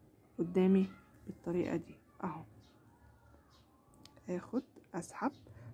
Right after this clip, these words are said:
تمام، اخلي طرف السلاسل اللي انا سحبتها كده قدام، بعديها اضيق ايديا كده عادي وبس كده.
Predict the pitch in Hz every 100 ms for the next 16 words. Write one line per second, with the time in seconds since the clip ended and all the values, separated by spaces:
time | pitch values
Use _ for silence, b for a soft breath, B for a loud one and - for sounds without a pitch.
0 | - - 175 190 - - 185 202 190 196
1 | 196 - - - - - B B B B
2 | B B - 190 - 165 185 185 175 180
3 | 180 - - - 185 180 - 180 - 180
4 | 233 277 214 170 208 202 208 - - -
5 | 175 180 180 175 - 175 175 170 170 165
6 | 170 233 285 339 - B B - 233 269
7 | 262 - 226 220